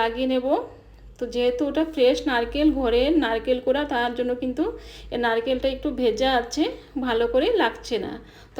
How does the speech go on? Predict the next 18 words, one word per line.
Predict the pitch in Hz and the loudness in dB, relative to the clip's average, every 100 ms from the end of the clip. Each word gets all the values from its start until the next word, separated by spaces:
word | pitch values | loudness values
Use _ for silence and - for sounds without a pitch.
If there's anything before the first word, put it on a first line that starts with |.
| 233 | -2
আপনারা | 254 254 262 254 | 0 -2 -2 -2
যদি | 262 277 427 - - - - 233 | 0 0 -2 -4 -14 -20 -12 -6
মার্কেটে | 214 220 247 262 | -6 -4 -4 -2
নারকেলটা | 240 233 247 247 262 | -2 -2 -2 -2 0
দেন, | 330 311 | 0 0
ওটা | 233 240 | 0 -2
কিন্তু | 240 233 359 - - - - | -4 -4 -4 -6 -14 -20 -12
একটু | - 254 | -6 -4
ভালোভাবে | 226 233 247 349 311 | -2 0 0 4 4
লেগে | 233 226 | 4 0
যাবে, | 208 - 147 214 - - 240 233 | -2 -4 -8 -10 -16 -14 -4 -2
দেখতে | 226 - 277 | -2 -2 -4
হয়তো | 262 311 | -2 0
সুন্দর | 302 262 254 233 | 2 2 2 0
লাগবে। | 233 285 370 226 | 0 -2 -2 -2
আর | 208 208 208 | -2 -4 -4
ঘরের | 220 269 | -2 -2
যে | 262 | 0